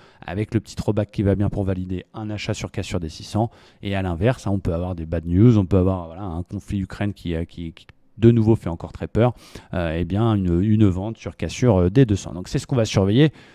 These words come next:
du côté du dax. Du côté du Dow Jones, finalement,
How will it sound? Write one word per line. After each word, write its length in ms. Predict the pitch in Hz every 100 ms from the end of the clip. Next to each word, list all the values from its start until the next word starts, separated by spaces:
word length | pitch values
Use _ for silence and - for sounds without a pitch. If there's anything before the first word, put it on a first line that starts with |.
| _ _
du 120 | 120 131
côté 460 | 120 - 165 - -
du 160 | 110 127
dax. 280 | 101 82 95
Du 140 | 135
côté 260 | 175 185 165
du 180 | 165
Dow 140 | 165 165
Jones, 220 | 170 160 - _ _ _ _ _ _ _ _ - -
finalement, 440 | - 139 139 151